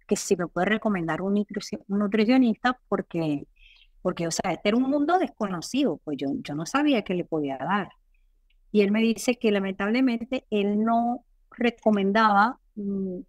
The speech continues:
este, ningún médico allí en Estados Unidos porque allí todavía están, están muy, están en pañales en cuanto al tema de la nutrición. Ahí hay un poderío tremendo en cuanto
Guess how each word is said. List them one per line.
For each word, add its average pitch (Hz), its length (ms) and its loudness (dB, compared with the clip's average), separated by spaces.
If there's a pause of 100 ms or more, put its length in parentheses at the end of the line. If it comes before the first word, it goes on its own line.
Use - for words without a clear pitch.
este, 208 300 0
ningún 214 380 4
médico 220 420 2
allí 196 200 0
en 196 80 2
Estados 214 380 0
Unidos 196 320 2 (120)
porque 175 420 0 (200)
allí 185 200 0
todavía 202 400 0
están, 202 420 0 (500)
están 196 400 -2
muy, 208 840 2 (580)
están 220 260 4
en 240 120 6
pañales 190 520 0
en 170 100 -4
cuanto 156 300 -6
al 139 80 -8
tema 151 220 -2
de 147 60 0
la 143 60 -6
nutrición. - 520 -6 (840)
Ahí 175 100 2
hay 190 140 4
un 220 100 4
poderío 196 480 2
tremendo 196 560 0
en 202 100 -2
cuanto 160 480 -2